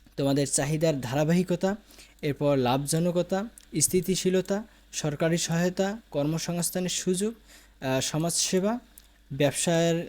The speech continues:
আহ, বৈচিত্র্য, নতুন প্রযুক্তির ব্যবহার। তো দেখো, তোমাদেরকে কিন্তু কোশ্চেনে বলা আছে নতুন প্রযুক্তির ব্যবহারের কথা, এটি অবশ্যই must be তোমাদের থাকতে হবে। দেখো, ফার্মেসি ব্যবসায় নতুন নতুন প্রযুক্তি ব্যবহার করা হচ্ছে, এতে ব্যবসার পরিচালনা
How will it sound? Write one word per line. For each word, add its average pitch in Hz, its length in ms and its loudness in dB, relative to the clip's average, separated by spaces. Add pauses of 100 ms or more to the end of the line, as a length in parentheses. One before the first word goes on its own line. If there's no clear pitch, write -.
আহ, 131 140 -4
বৈচিত্র্য, 156 560 0
নতুন 165 380 -2
প্রযুক্তির 165 500 0
ব্যবহার। 143 440 0 (420)
তো 156 80 -4
দেখো, 170 280 2 (120)
তোমাদেরকে 160 460 0
কিন্তু 180 200 -2
কোশ্চেনে 175 360 -2
বলা 147 220 2
আছে 151 180 0
নতুন 165 280 -2
প্রযুক্তির 160 420 -2
ব্যবহারের 143 420 4
কথা, 120 260 0
এটি 143 180 -2
অবশ্যই 180 500 2 (420)
must 165 460 0
be 180 120 4
তোমাদের 160 360 2 (100)
থাকতে 160 280 0
হবে। 135 240 0 (500)
দেখো, 196 200 4
ফার্মেসি 170 360 2
ব্যবসায় 170 300 0
নতুন 165 260 0
নতুন 170 180 0
প্রযুক্তি 156 380 -2
ব্যবহার 143 280 4
করা 165 220 2
হচ্ছে, 165 300 0
এতে 196 340 0 (100)
ব্যবসার 131 340 0
পরিচালনা 170 640 0